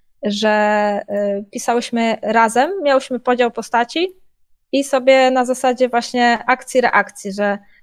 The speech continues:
mamy swoje role przydzielone i, i się wcielamy w te postaci i pisałyśmy razem,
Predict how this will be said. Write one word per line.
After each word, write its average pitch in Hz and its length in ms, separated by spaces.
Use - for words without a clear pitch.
mamy 226 240
swoje 233 280
role 240 200
przydzielone 247 580
i, 226 420
i 226 60
się - 120
wcielamy 226 380
w 214 80
te 214 100
postaci 247 640
i 226 60
pisałyśmy 226 540
razem, 220 400